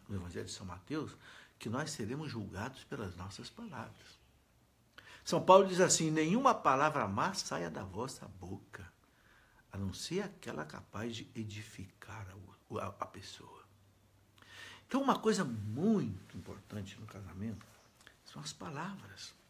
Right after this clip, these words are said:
Cuidado com o que você vai falar pro seu marido. Não seja intempestivo. Tem gente que fala, grita, xinga, ofende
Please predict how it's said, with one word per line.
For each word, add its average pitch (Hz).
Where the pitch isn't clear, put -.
Cuidado 185
com -
o 113
que 113
você 107
vai 107
falar 104
pro 101
seu 98
marido. 98
Não 208
seja 208
intempestivo. 107
Tem 170
gente 226
que 127
fala, 214
grita, 220
xinga, 226
ofende 233